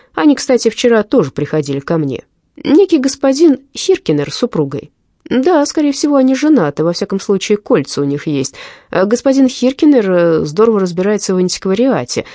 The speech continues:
и его жена, конечно, тоже». «Значит, произошла ссора?» Арвид покачал головой. «Не ссора, лучше сказать, разногласия». «Из-за чего?» «Из-за предстоящей сделки. Нас с Эммануэлем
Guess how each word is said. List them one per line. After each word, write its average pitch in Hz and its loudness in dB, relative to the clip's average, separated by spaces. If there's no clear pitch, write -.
и 208 0
его 202 2
жена, 294 2
конечно, 139 -6
тоже». 131 -6
«Значит, 156 -6
произошла 170 -4
ссора?» - -6
Арвид 135 -10
покачал 147 -6
головой. 143 -4
«Не 226 0
ссора, 139 -4
лучше 254 0
сказать, 240 0
разногласия». 220 -2
«Из-за 143 -4
чего?» 143 -6
«Из-за 247 0
предстоящей 359 0
сделки. 160 -4
Нас 294 2
с - -2
Эммануэлем 262 2